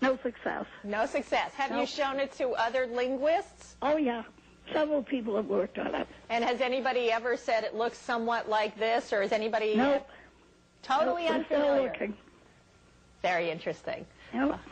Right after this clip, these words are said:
Speaker 2: Okay, so now you're holding this book.
Speaker 1: Yep, and I'm ready to, the, the, after I saw the star map and all,
Speaker 2: Yeah.
Speaker 1: they brought the, the, they're bringing Barney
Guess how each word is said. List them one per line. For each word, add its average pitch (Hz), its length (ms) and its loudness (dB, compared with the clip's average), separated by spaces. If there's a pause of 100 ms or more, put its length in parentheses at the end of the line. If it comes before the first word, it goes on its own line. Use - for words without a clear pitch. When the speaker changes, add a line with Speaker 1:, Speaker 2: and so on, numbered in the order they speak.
(240)
Speaker 2:
Okay, 151 560 -2
so 247 180 -2
now 233 200 -2
you're 202 160 -2
holding 349 440 0
this 269 160 -2
book. 196 320 2 (420)
Speaker 1:
Yep, 262 360 0
and 277 380 2
I'm 269 220 0
ready 285 300 2
to, 277 200 -4 (160)
the, 240 240 0
the, 220 260 0 (1000)
after 294 340 -2
I 339 200 2
saw 285 180 0
the 262 180 -6
star 208 260 -2
map - 340 -4
and - 120 -4
all, - 260 -6 (600)
Speaker 2:
Yeah. - 80 -20 (100)
Speaker 1:
they 233 240 2 (160)
brought 247 360 0
the, 220 140 -2 (200)
the, 220 280 0 (600)
they're 233 120 2
bringing 294 480 4
Barney 226 540 0